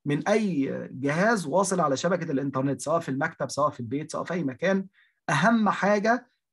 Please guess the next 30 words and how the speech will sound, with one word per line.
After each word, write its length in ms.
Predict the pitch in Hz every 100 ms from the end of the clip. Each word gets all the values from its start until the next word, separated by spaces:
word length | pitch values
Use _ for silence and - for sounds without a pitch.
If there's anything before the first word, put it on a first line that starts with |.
| -
ان 180 | 165 165
حضرتك 360 | 156 147 208 180
تبقى 160 | 165
الاوضه 280 | 143 208 202
مجهزه 600 | 165 147 147 170 233 240
للامتحان، 640 | 185 135 123 120 117 98 - -
عشان 260 | - 131 131
في 140 | 196
بروكتر، 560 | 170 165 214 - 220 214
في 180 | - 170
مراقب 500 | 131 156 226 233 - _ _ _ _ _
بيخليك 340 | 131 139 165 170
تفتح 240 | 180 160
الكاميرا 460 | 143 170 196 214 220
وتشغل 440 | 185 - 151 147
المايك 440 | 135 143 214 -
وقت 200 | 190 185
الامتحان، 560 | 175 135 120 - 120 87 _ _ _ _ _ _ 131
وبالتالي 680 | 135 131 175 202 196 160 -
وقت 260 | 170 202
الامتحان 480 | 175 151 - 156 220
مش 180 | 196 160
من 80 | 143
حقك 220 | 180 185
ان 60 | 180
انت 140 | 180
تلتفت 520 | 170 139 175 175 175
يمين 200 | 143 170
او 120 | 175 139
شمال، 440 | - 156 165